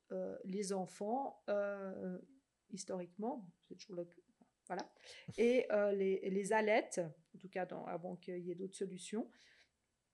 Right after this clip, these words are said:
Donc, je pense qu'il y a quelque chose qui s'inscrit dans le fait que, bah, la femme, il y a des moments, elle est, euh, euh,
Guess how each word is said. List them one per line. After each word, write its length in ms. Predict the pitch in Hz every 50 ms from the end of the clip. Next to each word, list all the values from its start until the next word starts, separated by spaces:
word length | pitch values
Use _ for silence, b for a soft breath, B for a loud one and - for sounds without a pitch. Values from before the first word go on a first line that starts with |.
| _ _ - -
Donc, 540 | 254 190 196 240 262 294 285 240 - - - - - - 294 - - _ _ _ _ _ _ _ - - _ _ _ _ _ _ -
je 160 | 185 190 208
pense 460 | 196 196 - 262 277 294 277 - -
qu'il 160 | - - 226
y 20 | 190
a 40 |
quelque 180 | 185 - - 196
chose 200 | - 269 269 262
qui 120 | - - 196
s'inscrit 680 | 190 - 214 214 202 - - - - 247 240 247 233
dans 160 | 190 208 202 190
le 100 | 190 185
fait 360 | 185 - 254 254 269 262 -
que, 100 | - 202
bah, 200 | 190 185 190 190
la 140 | 185 185 185
femme, 340 | - - 226 226 247 254 240
il 60 | 202
y 60 | 196 190
a 60 | 180
des 120 | 175 190
moments, 380 | 185 190 190 196 208 233 262 254 -
elle 160 | 220 190 185 180
est, 240 | 175 175 170 175 - -
euh, 120 | 185 180 175 - _ _ _ _ _ _ _ _ _ _ _ - -
euh, 40 | -